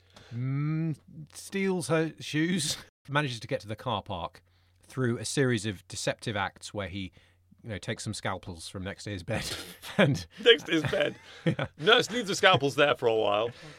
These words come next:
Speaker 1: And a couple of grapes.
Speaker 2: Scalpels?
Speaker 1: And
Speaker 2: <laughs> What are scalpels for?
Speaker 1: It's a hospital, yeah, scalpels. And he, and a couple of grapes, and he goes to, like, the reception desk where they're all, uh, or the nurse's station,
Speaker 2: Yeah.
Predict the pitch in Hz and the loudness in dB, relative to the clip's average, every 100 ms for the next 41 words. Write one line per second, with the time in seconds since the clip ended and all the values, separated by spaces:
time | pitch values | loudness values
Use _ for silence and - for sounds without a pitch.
0 | - - 156 151 123 113 110 98 - - | -10 0 2 2 0 0 0 0 -2 0
1 | - - - - 214 196 - 311 330 - | 8 8 6 -2 0 0 0 2 2 0
2 | 330 - - 170 220 - 143 - 143 - | -6 -2 0 0 -2 -10 -12 -8 -8 -10
3 | - - - - - - 403 - - - | -16 -20 -20 -20 -20 -10 -10 -10 -14 -8
4 | 302 - 330 269 175 127 135 165 - 165 | -2 2 0 -2 -4 -4 -4 -6 -4 -2
5 | 269 - - - - - - 143 113 139 | -2 -6 -8 -14 -16 -8 -2 0 2 0
6 | 135 143 127 143 135 120 113 - - 117 | 0 0 -2 -2 -2 2 0 0 -6 -6
7 | 113 113 131 127 - 117 107 110 - 117 | -4 -2 -2 -2 -4 -6 -4 -4 -4 -6
8 | 110 98 98 - 101 98 98 98 95 98 | -6 -4 -4 -4 -8 -4 -4 -4 -8 -12
9 | _ _ _ _ _ 104 101 107 120 131 | _ _ _ _ _ -8 -8 -4 2 2
10 | - 101 - 90 - 101 | 2 -8 -8 -8 -6 -6